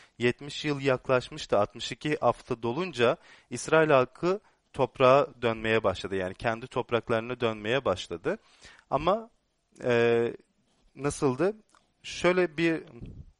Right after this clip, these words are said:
nasıl anlatabilirim? Çok zor. <laughs> Ama yani net bir şekilde şöyle bir anlatım yapabilirim. O da şöyle. E, şimdi İsrail, ta-, sürgün ne demekti?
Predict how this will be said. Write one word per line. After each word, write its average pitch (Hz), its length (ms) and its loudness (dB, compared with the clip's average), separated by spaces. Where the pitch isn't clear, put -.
nasıl 127 240 -2
anlatabilirim? 104 520 -6
Çok 127 260 -4
zor. - 320 -2
<laughs> 151 260 -4
Ama 143 200 2
yani 135 440 0
net 156 220 0
bir 151 80 -6
şekilde 143 340 -2
şöyle 147 380 0
bir 147 240 -2
anlatım 120 500 -2
yapabilirim. 139 640 0
O 123 120 -2
da 139 80 0
şöyle. 127 460 2
E, 110 400 4
şimdi 160 220 -8
İsrail, 160 420 2
ta-, - 180 -2
sürgün 185 480 -6
ne 214 120 4
demekti? 160 520 -2